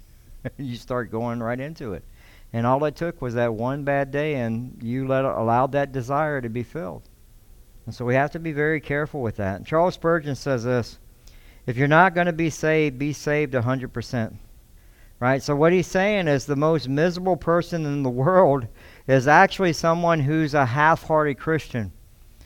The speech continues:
meaning they have one foot in the world and one foot trying to follow Jesus. He goes, they're miserable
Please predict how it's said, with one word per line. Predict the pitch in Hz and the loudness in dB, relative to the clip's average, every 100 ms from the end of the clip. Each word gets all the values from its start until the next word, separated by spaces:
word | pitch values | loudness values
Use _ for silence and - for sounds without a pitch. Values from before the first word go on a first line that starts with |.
| - - 139 | -20 -6 0
meaning | 151 165 | 2 4
they | 160 151 | 4 6
have | 160 160 135 | 6 4 4
one | 156 175 | 2 0
foot | - 185 170 | 0 0 2
in | 170 | 0
the | 165 | 0
world | 151 156 165 165 | 2 4 6 4
and | 151 131 | 2 2
one | 139 160 | 2 0
foot | 147 160 156 | 0 -2 -2
trying | - 147 151 | 0 0 -2
to | |
follow | - 143 143 143 | -2 0 2 0
Jesus. | 123 131 120 110 - - - - - - - - - | 0 -2 -2 -4 -8 -14 -20 -20 -20 -20 -20 -20 -8
He | 123 | 2
goes, | 151 151 | 4 4
they're | 180 | 2
miserable | 170 185 226 202 156 104 | 4 6 6 4 0 -2